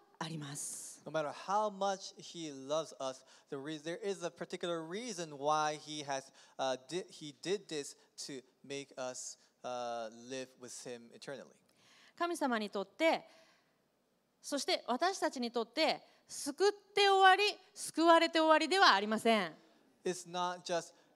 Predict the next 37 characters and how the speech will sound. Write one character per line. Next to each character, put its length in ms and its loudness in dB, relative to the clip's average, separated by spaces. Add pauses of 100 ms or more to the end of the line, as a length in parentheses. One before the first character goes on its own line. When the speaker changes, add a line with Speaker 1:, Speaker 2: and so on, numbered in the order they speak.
Speaker 2:
saving 680 -4
us 420 0
and 540 -2
being 240 -8
saved 680 -8 (120)
is 280 -14
not 260 -2 (320)
all, 420 -2
it 120 -10
ma-, 100 -10 (400)
is 160 -14
not 240 -8
the 120 -10
end. 160 -6 (840)
Speaker 1:
あ 60 -10
の、 120 -4
す 140 -4
ご 140 2
く 280 2
シ 200 -2
ン 40 -2
プ 100 0
ル 60 2
な 120 0
メ 120 0
ッ 40 -4
セ 300 0
ー 20 -2
ジ 180 -6
か 140 -2
も 80 -2
し 120 -6
れ 100 0
ま 120 -2
せ 240 -4
ん 60 -10
が、 320 4